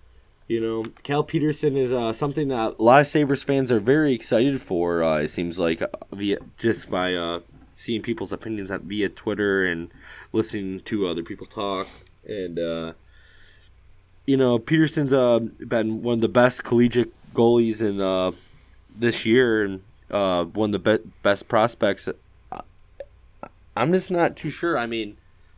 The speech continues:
there's a, you know, like we said, we have the guy named Linus Ullmark. Uh, we have a fairly young guy named Robin Lehner still that, you know, his contract's up this year. But, um, it's nice to have all these options,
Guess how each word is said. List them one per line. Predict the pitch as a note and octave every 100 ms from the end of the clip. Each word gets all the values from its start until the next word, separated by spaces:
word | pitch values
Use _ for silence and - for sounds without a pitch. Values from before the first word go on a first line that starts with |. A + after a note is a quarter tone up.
| _ - - - _ _ _ -
there's | B2+ B2
a, | A2+ A2 G#2+ - - -
you | B2 A#2+
know, | A2
like | G#2+ A2+ A#2
we |
said, | A2 C#3
we | A2+
have | G#2 G2
the |
guy | F#2 F#2+ F#2
named | G2+ F#2+
Linus | F#2+ F2+ F#2 F2+
Ullmark. | F#2 F#2+ G#2 G2+ G2+ -
Uh, | F#2+ F2+ F2+ F2 F#2
we | G2+
have | A2 G#2
a |
fairly | F#2+ G2+ G2+ G#2+
young | A2 A#2+
guy | A2 C3
named | A#2 A#2 A2
Robin | G#2 A2 A2+ G#2
Lehner | A#2 C#3+ G2+
still | - F2+ D#2 D#2+
that, | D2+ -
you | F2+
know, | E2
his | E2
contract's | - F2+ D#2 C#2+ C#2 D#2+
up | -
this | D#2+ -
year. | D#2+ D2 - - - - - - - -
But, | A2 G2+ G2
um, | F#2 F2+ D#2+ D#2+ - - -
it's | G#2
nice | B2 D3+
to | D3+
have | B2 C3+
all | A#2+
these | A2 G#2
options, | G2+ A#2+ - F2+ E2+ - -